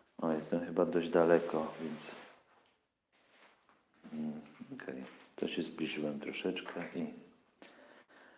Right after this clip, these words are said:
okej. O, na początek po-, przeciągajmy się troszeczkę.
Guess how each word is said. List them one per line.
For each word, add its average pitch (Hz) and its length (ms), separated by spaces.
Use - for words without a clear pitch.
okej. - 480
O, 92 480
na 123 140
początek 110 800
po-, - 640
przeciągajmy 123 800
się 101 160
troszeczkę. - 580